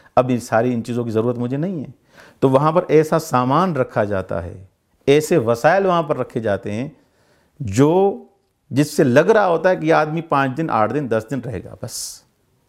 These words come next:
اس جگہ پر وہ ہمیشہ نہیں رہے گا۔ اس کو مسافر خانہ،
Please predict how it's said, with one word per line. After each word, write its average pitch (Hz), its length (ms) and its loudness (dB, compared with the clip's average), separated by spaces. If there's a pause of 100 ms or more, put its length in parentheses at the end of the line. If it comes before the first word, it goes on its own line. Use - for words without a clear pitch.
(360)
اس - 240 -4
جگہ 135 440 4
پر 170 120 4
وہ 131 140 0
ہمیشہ 143 260 0
نہیں 175 200 0
رہے 98 240 0
گا۔ 104 120 -16 (480)
اس 170 160 0
کو 202 100 2
مسافر 170 480 2
خانہ، 143 500 0